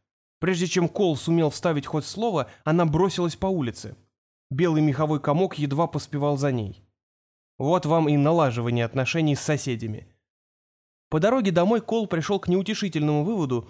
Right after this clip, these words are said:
что тот факт, что он наврал и напугал Кайли, списал ему все баллы, полученные за уборку за Хэвоком. Сегодня победа осталась за колонкой вселенского зла.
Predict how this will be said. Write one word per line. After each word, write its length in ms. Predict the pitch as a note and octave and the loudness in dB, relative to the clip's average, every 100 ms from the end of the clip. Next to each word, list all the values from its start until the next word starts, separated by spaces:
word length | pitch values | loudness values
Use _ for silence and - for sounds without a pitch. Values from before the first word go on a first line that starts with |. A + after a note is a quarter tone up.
| _ - | _ -14
что 220 | - E3+ | -4 -2
тот 240 | G3 F#3 | -2 -2
факт, 280 | - E3+ - | -2 -2 -2
что 200 | - D#3 | -4 0
он 140 | D3+ | 2
наврал 380 | D#3 D3+ D3+ B2+ | 4 4 2 2
и 60 | C3 | 0
напугал 480 | C#3 D3+ D3 C#3 C3+ | 0 -2 0 0 0
Кайли, 400 | A#3+ G#3 B2+ - - | -2 0 -2 -6 -16
списал 480 | - F3+ F3 G#3 F#3+ | -8 -6 0 0 2
ему 180 | G#3+ G#3+ | 2 0
все 320 | - F#3 C3 | -2 0 2
баллы, 380 | D3+ G#3+ D3 C3 - - | 2 2 0 -4 -8 -2
полученные 540 | D3+ F#3 - E3 D#3 | 0 0 0 2 2
за 120 | C#3+ | 2
уборку 380 | C#3+ D3 D#3+ D3 | 0 0 0 0
за 140 | C#3+ | -2
Хэвоком. 500 | C3+ B2+ G#2 - - - _ _ _ _ _ _ | -2 -6 -8 -12 -20 -20 _ _ _ _ _ _
Сегодня 340 | C3 E3+ G3+ | -2 0 0
победа 400 | F#3+ E3+ D#3+ E3 | 0 2 2 2
осталась 340 | D#3 - E3+ D#3 | 0 0 0 2
за 160 | C#3+ | 0
колонкой 440 | C#3+ C#3+ D#3 D3 C#3+ | -2 0 0 0 -2
вселенского 580 | - C#3 C3 - C#3 C3 | -2 -2 -2 -4 -6 -4
зла. 320 | B2 F#2+ | -6 -10